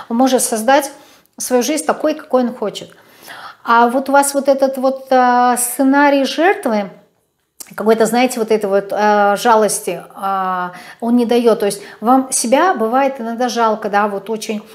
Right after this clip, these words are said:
ну, много я работаю, э, трудности у меня, вот как-то что-то не получается. Такое ощущение, что вот эта вот жалость, она не даёт вам стать вот этим магом,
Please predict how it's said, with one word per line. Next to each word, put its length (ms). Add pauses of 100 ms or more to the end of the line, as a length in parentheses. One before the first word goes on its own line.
(200)
ну, 100
много 320
я 180
работаю, 800 (280)
э, 840 (100)
трудности 540
у 80
меня, 500
вот 140
как-то 240
что-то 320
не 80
получается. 760 (360)
Такое 220
ощущение, 420
что 120
вот 140
эта 140
вот 120
жалость, 400
она 200
не 100
даёт 480
вам 300
стать 420
вот 140
этим 240
магом, 400